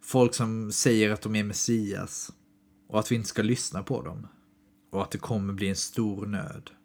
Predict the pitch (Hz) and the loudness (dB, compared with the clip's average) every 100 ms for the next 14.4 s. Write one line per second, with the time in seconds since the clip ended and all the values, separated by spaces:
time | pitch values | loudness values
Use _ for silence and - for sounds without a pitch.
0 | _ _ 98 104 110 113 113 110 104 101 | _ _ -2 2 0 2 -2 -2 -2 0
1 | 107 - - 113 _ - - - - _ | -2 -4 -8 -8 _ -20 -20 -20 -20 _
2 | _ _ _ _ _ _ _ _ _ _ | _ _ _ _ _ _ _ _ _ _
3 | _ _ _ _ _ _ _ _ _ 120 | _ _ _ _ _ _ _ _ _ -2
4 | 120 143 151 143 120 117 - 127 131 - | 4 4 4 0 2 2 6 6 6 2
5 | - 87 90 85 107 104 - _ _ _ | -10 -8 -8 -8 -10 -12 -18 _ _ _
6 | _ _ _ - - 123 120 117 107 - | _ _ _ -8 0 2 2 -2 -4 -4
7 | 117 113 107 - - _ _ _ _ _ | -4 -4 -6 -10 -14 _ _ _ _ _
8 | _ _ _ _ - 107 - - 131 127 | _ _ _ _ -4 0 4 8 10 10
9 | 127 127 127 - _ 107 107 110 110 104 | 6 6 2 -2 _ -4 2 2 4 2
10 | 90 85 - - _ _ _ _ _ _ | -4 -10 -12 -18 _ _ _ _ _ _
11 | _ _ _ _ _ - 127 127 127 110 | _ _ _ _ _ 6 8 10 8 8
12 | 101 - 117 117 104 98 92 104 101 95 | 4 4 2 2 0 -2 -4 -6 -8 -12
13 | - _ _ - 104 110 107 95 90 - | -20 _ _ -2 0 4 4 2 -4 -4
14 | 87 90 107 113 | -4 -4 -6 -8